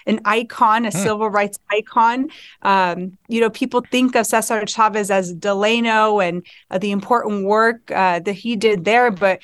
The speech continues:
Speaker 1: when I think about Cesar Chavez, I think about Coachella. Uh, there, there is, uh, no, no stronger civil rights leader,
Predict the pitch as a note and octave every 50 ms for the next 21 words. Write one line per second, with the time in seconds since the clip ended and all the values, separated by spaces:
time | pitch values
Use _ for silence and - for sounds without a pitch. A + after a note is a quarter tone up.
0 | - _ - G3+ A3 B3+ D#4+ E4 F4 D4+ D4 A#3+ B3 A3 - - A3+ - - G#3+
1 | F#3+ - A3+ A#3 A3 A3 F#3+ G#3+ G#3 - C4+ A#3 A#3+ G#3 G3+ F#3+ F#3 - - G3
2 | E3+ - - - G3 G3+ G3 G3+ F3 C#3+ C3+ - F3+ _ - - - - - -
3 | G3 G3 F#3+ F3+ G#3+ A3+ A3+ G#3+ - G3+ A3 A3+ A3 A3 A3 A3+ G#3 G3 - -
4 | - _ _ _ - - G#3 G3+ F#3+ F#3 F#3 F3+ _ _ _ _ _ _ - A3+
5 | G#3 A3 A3+ A#3 A#3+ B3 B3+ B3+ A#3+ A3+ - - _ _ _ _ _ _ _ _
6 | _ - A3+ G#3+ A#3+ B3 - C4 B3+ - - - - B3+ A#3+ A#3+ A#3+ A3+ - A3+
7 | A3 A3 - - A#3 G#3+ A3 A3 F#3+ G3+ G3+ G#3 G#3 - - - G3+ G3 F#3 F3
8 | F#3+ F#3 F#3 F#3 F#3